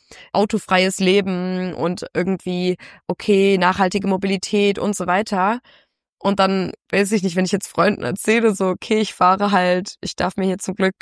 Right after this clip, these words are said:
praktisch dauerhaft von einer lieben Freundin im Ort ein E-Bike leihen. Aber ich fahre dann zwanzig bis fünfundzwanzig Minuten, fahre ich mit dem E-Bike, äh, zum nächsten Bahnhof.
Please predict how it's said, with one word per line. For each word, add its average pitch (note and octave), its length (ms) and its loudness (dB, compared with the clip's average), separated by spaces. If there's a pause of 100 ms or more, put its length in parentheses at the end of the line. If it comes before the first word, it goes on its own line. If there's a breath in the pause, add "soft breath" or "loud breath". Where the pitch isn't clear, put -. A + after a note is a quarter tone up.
(140)
praktisch F#3+ 320 -6
dauerhaft F#3 580 2
von F#3+ 160 -2
einer F#3 320 2
lieben F#3+ 240 0
Freundin F3+ 280 0
im E3+ 100 -4
Ort F3+ 340 -2
ein F3+ 100 -2
E-Bike A3+ 420 2
leihen. E3 320 -2 (500 loud breath)
Aber - 100 0
ich F3+ 100 -4
fahre A3 300 2
dann F3+ 340 -2
zwanzig A3+ 300 -4
bis - 140 -4
fünfundzwanzig B3+ 640 0
Minuten, G#3+ 560 0
fahre G3 240 0
ich G3+ 80 -6
mit G3 140 -4
dem F#3+ 120 -2
E-Bike, F3+ 640 -2
äh, - 120 -4
zum G#3 240 0
nächsten G#3 400 0
Bahnhof. F#3 680 -2